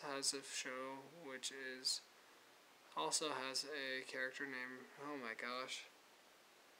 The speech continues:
Okay, Funyuns. Funyuns. You can get Funyuns out of vending machine. Machine? E-machines. E-machines are computers. Computers are used to run many corporations. Corporations provide jobs for some people that need a job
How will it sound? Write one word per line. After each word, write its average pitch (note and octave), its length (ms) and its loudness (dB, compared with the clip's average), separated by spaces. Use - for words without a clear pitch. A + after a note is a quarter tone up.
Okay, C#3+ 240 -4
Funyuns. C#3+ 640 8
Funyuns. C3+ 400 4
You D3 80 2
can E3 120 0
get C#3+ 260 4
Funyuns C#3 400 0
out C#3 100 4
of C#3+ 80 0
vending F#3+ 220 2
machine. A#2+ 460 0
Machine? D#3 480 2
E-machines. C#3 600 4
E-machines D3 440 2
are B2+ 40 2
computers. - 680 0
Computers F#3+ 300 8
are C#3+ 40 4
used C#3+ 220 4
to D3 80 0
run C#3+ 240 4
many C#3 160 2
corporations. D3 800 2
Corporations D3 720 2
provide A#2+ 420 -2
jobs B2+ 360 4
for A#2 200 -2
some C#3 280 2
people B2+ 440 0
that B2+ 220 -4
need C3+ 160 -2
a C3+ 80 -2
job E3 380 2